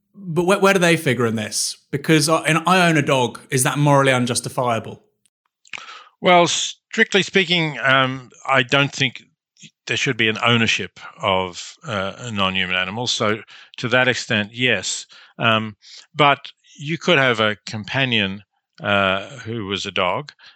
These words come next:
Speaker 2: and you could have a license to keep that dog and look after that dog. And as long as you treat that dog well, um, your license would not be revoked.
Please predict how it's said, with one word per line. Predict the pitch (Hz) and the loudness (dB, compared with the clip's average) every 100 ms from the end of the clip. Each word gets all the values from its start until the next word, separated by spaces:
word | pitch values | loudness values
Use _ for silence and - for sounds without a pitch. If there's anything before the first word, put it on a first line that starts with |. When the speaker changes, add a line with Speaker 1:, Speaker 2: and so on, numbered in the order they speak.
| _ | _
Speaker 2:
and | 98 107 107 104 98 98 85 | -2 0 0 -2 -4 -10 -16
you | 175 147 110 104 | -18 -8 -6 -6
could | - 101 90 | -4 -4 0
have | 104 95 | 0 0
a | |
license | 92 92 107 110 107 92 - | -2 0 0 0 -8 -10 -10
to | 110 95 | -10 -12
keep | - 107 - | -10 -12 -8
that | 98 92 | -8 -4
dog | 101 101 101 | -2 -2 -4
and | 98 | -10
look | 92 | -10
after | 92 104 - 95 | -4 -4 -4 -10
that | 87 | -12
dog. | 92 90 117 | -10 -10 -10
And | 95 | -12
as | 92 | -12
long | 98 92 | -10 -10
as | 90 98 | -10 -12
you | |
treat | - 101 92 | -10 -10 -8
that | 95 92 - | -10 -10 -8
dog | 90 87 | -8 -10
well, | 95 101 113 90 113 - - - _ | -6 -2 0 -2 -8 -16 -20 -20 _
um, | 95 92 92 98 | -4 -4 -4 -10
your | 110 92 | -10 -6
license | 92 95 - 95 - | -4 -4 -4 -10 -12
would | 95 | -10
not | 95 87 | -12 -10
be | - 90 87 _ _ | -8 -8 -8 _ _
revoked. | 101 87 110 104 143 - | -14 -6 -2 -2 -4 -14